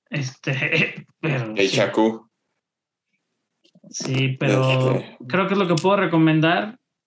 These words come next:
Speaker 1: O sea, y que andabas hablando de Coppola, pues vean Los Sopranos, que tiene unos vibes ahí de la mafia muy interesantes. Y al mismo tiempo es muy divertida y a la vez es tensa,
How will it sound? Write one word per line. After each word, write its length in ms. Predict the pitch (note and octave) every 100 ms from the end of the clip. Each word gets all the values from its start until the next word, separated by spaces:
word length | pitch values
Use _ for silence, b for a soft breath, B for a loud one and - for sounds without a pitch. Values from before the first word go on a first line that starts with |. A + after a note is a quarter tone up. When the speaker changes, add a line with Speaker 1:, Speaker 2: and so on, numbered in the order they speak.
| _ _
Speaker 1:
O 20 |
sea, 180 | C3+ C#3+
y 200 | D3 D#3
que 100 | E3+
andabas 320 | D#3+ D#3 D#3+
hablando 380 | C#3+ C#3 D#3 D#3+
de 120 | C#3+
Coppola, 560 | C3 D3+ D3+ E3+ E3 E3
pues 140 | C#3+
vean 160 | D#3 E3+
Los 100 | E3+
Sopranos, 480 | D3 C3+ D3 D3+ C#3+
que 120 | C#3+
tiene 260 | - C3
unos 300 | C3+ C3+ B2+
vibes 420 | B2+ A2 B2+ B2+ -
ahí 160 | A#2
de 280 | A2+ A#2 A#2+
la 160 | A#2 G#2
mafia 420 | A#2+ A#2 - C3+
muy 180 | A#2 B2+
interesantes. 720 | C3 C3+ B2+ C#3 C3 - - B B B B
Y 60 | D3+
al 60 |
mismo 220 | D#3+ F3+ F#3+
tiempo 200 | G3 G#3
es 60 |
muy 160 | F#3+ G#3+
divertida 840 | A3+ G#3 D#3 D3 E3 F3+ F3 D#3+
y 100 | -
a 160 | D3 C#3+
la 140 | B2+
vez 580 | B2 C#3 D#3+ D#3+ - -
es 220 | - C#3+ -
tensa, 560 | D3+ D3+ D3 D3+ C#3